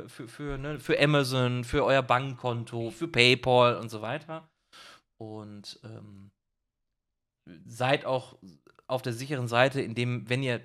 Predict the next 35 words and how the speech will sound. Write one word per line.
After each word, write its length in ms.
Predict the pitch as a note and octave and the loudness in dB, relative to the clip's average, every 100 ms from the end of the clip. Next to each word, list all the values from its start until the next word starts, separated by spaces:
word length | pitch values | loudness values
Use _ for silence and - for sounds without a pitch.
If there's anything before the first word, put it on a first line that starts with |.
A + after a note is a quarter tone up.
| _ | _
so 80 | A2 | -12
ein 60 | - | -6
Passwortmanager 720 | C3+ B2+ A#2 B2 C3 A#2+ A#2+ | -4 -4 -2 0 0 0 -2
hat 160 | C3 C3+ | -2 0
ja 200 | A#2 A#2 _ _ | -2 -4 _ _
'nen, 180 | A#2 A2 | -10 -10
'nen 200 | B2 A#2 | -8 -6
Masterpasswort, 1000 | A2+ D#3+ F3 D#3+ - E3 - C#3 C#3+ D3 - | 4 4 4 0 0 -4 -2 0 -2 -2 -4
damit 240 | A2+ B2 | -4 -2
alle 160 | A#2+ A#2 | -2 -2
Passwörter 400 | C3 B2+ A#2 A2 | -4 -4 -6 -4
geöffnet 380 | G2+ C3+ C3+ | -6 -8 -10
werden. 260 | A#2+ A#2 B2 - - - - | -8 -10 -12 -18 -20 -20 -6
Ähm, 240 | A#2+ A#2 | -4 -4
nehmt 260 | B2 C#3 C#3+ | -4 -4 0
dann 120 | A#2 | 0
nicht 200 | B2 A#2+ | 0 0
eins 220 | B2 B2+ | -2 -2
zwei 140 | - A#2 | 4 4
drei 180 | A2 | 4
Passwort 460 | A2+ C3 - G#2+ G2+ | 2 0 0 -2 -2
eins 260 | G2 F#2+ - | -2 -4 -4
zwei 160 | G2+ | -2
drei, 400 | F#2+ F#2+ G2 B2 _ - _ - | -4 -4 -4 -4 _ -20 _ -12
sondern, 540 | A2 G#2+ G#2 G2+ G2+ | -10 -6 -6 -6 -12
äh, 220 | - G2+ - | -12 -12 -8
lasst 280 | G#2+ G#2+ | -8 -6
euch 120 | G#2 - | -10 -8
da 180 | G#2 | -6
wirklich 260 | G#2 G#2+ G2 | -6 -10 -10
was, 240 | G2+ - | -12 -10
was, 300 | G#2 G2 - - | -12 -12 -14 -14
was, 360 | G2+ - G2 | -16 -16 -12
was 200 | A2+ A#2 | -12 -10
Gutes, 680 | - E3+ F#3 E3+ D3 - - | -6 -6 0 0 0 -6 -16